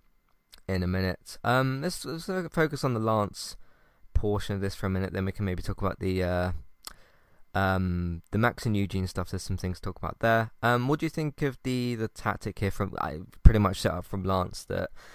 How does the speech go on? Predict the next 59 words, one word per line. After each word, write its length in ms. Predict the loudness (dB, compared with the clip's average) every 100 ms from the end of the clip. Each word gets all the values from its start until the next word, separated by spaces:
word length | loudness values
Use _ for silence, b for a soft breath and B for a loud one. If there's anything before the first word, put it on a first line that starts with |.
| B B
these 160 | 0 2
people 300 | 0 0 -2
were 60 |
gonna 180 | 0 -2
get 180 | -2 -6
shot 340 | 0 2 2 0
and 140 | -6
turned 300 | 0 0 2
into 160 | -2 -2
walkers 360 | -4 -4 -6
so 140 | -2 -4
that 140 | -2
they 120 | -2
would, 260 | -2 -4 -8 -6
they 100 | -4
would 140 | -4
cause 260 | -2 -2 -2
this 160 | -4
chaos 360 | -2 -2 -2 -2
in 80 | -4
the 60 |
street? 380 | -6 -4 -4 -4 -4
'Cause 100 | -2
he's 140 | -2
got 140 | -4
this 180 | -8 -4
other 180 | -2 -2
apple 440 | -2 12 12 12 6 -4 -12 -20 _ -4
thing 200 | -2 -2
that 120 | -4
he's 380 | -4 -4 -6 -10 B B B B B B B 4
eating 420 | 4 4 0 0
so 120 | 0
that 100 | 0
he's 180 | 0 0
ready 280 | 0 0 0
for 140 | -2
that 200 | 0 0
or 60 | 0
whatever. 380 | 0 0 -2 -4 -4
Um, 640 | 2 4 4 2 2 0 -4 -2
I 140 | 0
thought 160 | 2 0
that 80 | 0
was 100 | 2
quite 160 | 4
interesting. 340 | 4 0 0 2
Well, 260 | 0 -2 -6 -6
it'd 220 | -6 0
be 80 | 0
interesting 320 | 0 -4 -4
to 60 |
see 100 | -2
how 120 | 0 0
that 180 | -2
sort 120 | -4 2
of 100 | 4
plays 300 | 4 2 2
out, 280 | 0 -2